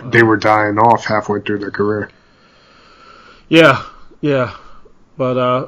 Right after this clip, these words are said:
Speaker 2: anyway, uh, I hope you guys enjoyed that. Uh, give you a little two-parter, really, to this week. Um, next week, we're definitely bringing the fire. We actually have two shows to preview.
Speaker 1: Just stay tuned for that.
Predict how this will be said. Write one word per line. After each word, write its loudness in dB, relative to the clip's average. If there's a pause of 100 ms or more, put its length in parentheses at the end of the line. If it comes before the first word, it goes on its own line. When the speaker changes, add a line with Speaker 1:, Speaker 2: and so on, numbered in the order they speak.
Speaker 2:
anyway, 4 (180)
uh, 2 (680)
I -8
hope 0
you -4
guys 2
enjoyed -2
that. -2
Uh, -2 (140)
give -6
you -2
a -2
little -4
two-parter, -4 (180)
really, -8
to -10
this -12
week. -8 (120)
Um, -4
next -8
week, 0 (600)
we're -8
definitely -2
bringing -2
the -6
fire. -2
We -6
actually -6
have -6
two -8
shows -12
to -10 (300)
preview. -4 (1080)
Speaker 1:
Just -2
stay 4
tuned 6
for -2
that. 2